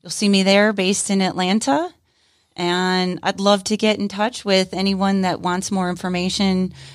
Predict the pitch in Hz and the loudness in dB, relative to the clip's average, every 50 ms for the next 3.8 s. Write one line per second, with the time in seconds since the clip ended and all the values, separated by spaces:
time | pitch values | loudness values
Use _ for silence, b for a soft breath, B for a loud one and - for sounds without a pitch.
0 | B B B B B _ - 220 214 202 - 208 208 - 202 185 190 180 170 175 | B B B B B _ 0 2 2 2 0 0 0 0 0 -2 -2 -6 -4 0
1 | 185 185 185 180 185 - 190 - - 190 185 180 175 175 180 180 - 180 180 175 | 2 2 2 2 -2 -6 -4 -4 -2 -2 0 0 0 0 -2 -4 -4 -4 -4 -4
2 | 180 175 170 175 180 180 185 - - 185 180 180 175 165 170 180 170 170 185 180 | -4 -4 -4 -4 -4 -4 -2 -2 -2 -2 -4 -4 -6 -6 -6 -8 -4 -2 -2 -2
3 | 180 180 180 180 - - 185 175 170 175 170 165 - - b | -2 -4 -6 -6 -6 -6 -6 -4 -4 -6 -6 -6 -8 -8 b